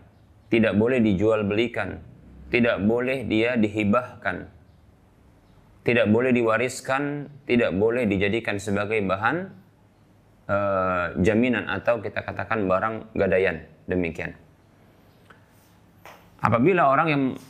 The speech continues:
berwakaf, apabila orang yang berwakaf mendapati wakaf yang telah diberikan ini,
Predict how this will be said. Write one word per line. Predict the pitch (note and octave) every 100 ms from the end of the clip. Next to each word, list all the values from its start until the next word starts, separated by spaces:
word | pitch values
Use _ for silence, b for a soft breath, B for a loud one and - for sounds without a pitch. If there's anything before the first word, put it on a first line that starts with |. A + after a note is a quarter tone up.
| -
berwakaf, | G#2+ A#2+ D#3+ B2 G2+ - - - _ _ _ _ _ _ _ _ -
apabila | G#2 A2+ B2+ G2+
orang | A2+ B2+
yang | A#2
berwakaf | G#2 A#2 C3 G#2+ G2 - - - _ A2
mendapati | A#2+ G#2+ C3+ D3 B2+ A2+ A2 - - _ _ _ _ _ _ _ _ _ _ _ _ _ _ _ _ _ _ _ _ _ _ _ -
wakaf | A#2 - C#3 C3+
yang | B2+ A#2+ A2+ G#2
telah | D3+ C#3+
diberikan | A2 G#2+ A2 G#2+ G#2+
ini, | B2 G#2+ A2 -